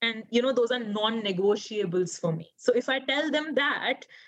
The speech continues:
that, you know, you're being casteist, they'll be like, "Why are being, why are you being so theoretical with me? Why are you trying to bring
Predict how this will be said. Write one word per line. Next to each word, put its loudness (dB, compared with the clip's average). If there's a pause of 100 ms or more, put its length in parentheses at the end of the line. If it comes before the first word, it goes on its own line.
(120)
that, 2
you 0
know, 0
you're 2
being -6
casteist, -4 (260)
they'll -8
be -4
like, 0 (480)
"Why 2
are -2
being, -6 (140)
why 0
are 2
you -2
being -4
so 0
theoretical -2
with -12
me? -16 (500)
Why 2
are 2
you -2
trying -2
to 0
bring -2